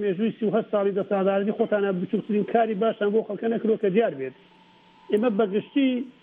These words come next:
هەڵبژاردن لە کۆماری ئیسلامی ئێران بە هەڵبژاردنێک، بە شتێک ناوی نالین کە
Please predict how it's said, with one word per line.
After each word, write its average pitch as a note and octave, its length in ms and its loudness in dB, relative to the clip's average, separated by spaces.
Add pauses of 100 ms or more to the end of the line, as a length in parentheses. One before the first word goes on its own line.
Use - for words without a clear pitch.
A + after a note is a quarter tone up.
(320)
هەڵبژاردن G3+ 600 2
لە G3+ 100 0
کۆماری G3 340 2
ئیسلامی G3 340 0
ئێران A3 240 2
بە G#3+ 100 0
هەڵبژاردنێک، F#3+ 520 2 (140)
بە F3 140 4
شتێک A#3 280 0
ناوی G#3+ 180 2 (240)
نالین G#3 340 4
کە G3 80 4